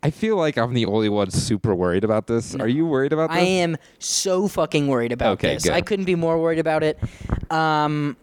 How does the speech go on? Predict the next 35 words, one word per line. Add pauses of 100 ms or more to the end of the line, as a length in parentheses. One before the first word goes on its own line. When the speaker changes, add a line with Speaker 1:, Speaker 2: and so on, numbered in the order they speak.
(100)
Speaker 2:
so
no,
yes, (200)
I
hope
everybody
else
is
as
worried
about
it
as
the
two
of
us, (240)
because
it,
'cause
it's
the, (140)
when
he, (200)
yeah,
'cause
we
all
know
what
the
fuck
he's
talking
about,